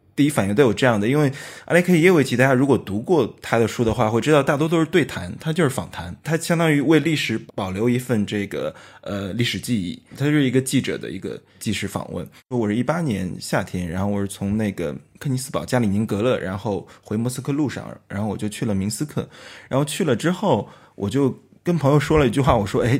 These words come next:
真的是只有在这个国家苏联还活着。”所以说，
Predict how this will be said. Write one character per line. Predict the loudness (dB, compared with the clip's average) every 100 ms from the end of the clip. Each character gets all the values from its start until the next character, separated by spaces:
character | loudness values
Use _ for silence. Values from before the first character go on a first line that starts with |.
| 0
真 | -2 2
的 | 2
是 | 0
只 | 0 2
有 | 4
在 | 4 2
这 | 2
个 |
国 | 0 0
家 | 0
苏 | 0 0
联 | 0 0
还 | 0
活 | -2 -8 -6
着。” | -6 -6
所 | -6 -4
以 |
说， | -2 -4